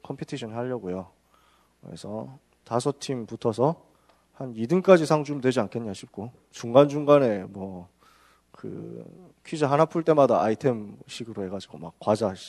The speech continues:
한 봉지씩 뭐 이런 식으로 막 해가지고 또 주고 막 계속 그렇게 할 생각인 것 같아요. 그래서 준비를 이제 어제부터 시작을 했는데, 그래서 역대하, 어, 메시지, 역대하 속에서 여러분들이 성경 보시면 되고, 이번 달은.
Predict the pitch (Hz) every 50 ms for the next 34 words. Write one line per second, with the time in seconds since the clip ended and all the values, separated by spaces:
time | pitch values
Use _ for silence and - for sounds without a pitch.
0 | - - _ - 110 104 104 104 101 - 98 - - - - 104 101 107 120 123
1 | 117 123 104 98 90 90 92 101 - _ 120 113 113 113 - 107 104 - 104 101
2 | - 113 110 110 95 87 - _ 127 123 - - - 147 151 - 165 156 160 170
3 | 170 175 170 - 180 170 170 175 175 165 160 147 143 139 123 92 - - 120 117
4 | 110 98 - - - - - - - - - - - - - - _ _ - 120
5 | 117 117 110 - - 107 104 110 120 127 127 127 120 117 104 98 107 104 98 101
6 | 107 113 117 123 113 104 - - 98 87 - 113 123 120 110 120 131 139 139 123
7 | 104 101 117 127 117 95 95 - _ _ _ _ _ _ _ _ - _ _ _
8 | _ _ _ _ - 95 - - 104 101 104 117 139 160 160 - - _ _ _
9 | _ _ _ _ _ - 113 117 123 - - 185 185 190 185 175 180 180 180 175
10 | 165 139 113 107 110 - - - - 240 143 117 110 110 123 - - 185 175 -
11 | - 131 135 139 - - 208 196 196 208 214 208 208 - - 208 214 214 226 214
12 | - 170 143 135 139 135 113 104 110 117 113 117 120 120 120 107 107 104 101 101
13 | 101 110 - 123 117 120 127 120 - 117 107 - - 127 117 101 87 87 87 101
14 | - 101 101 113 113 - 107 95 95 104 117 135 147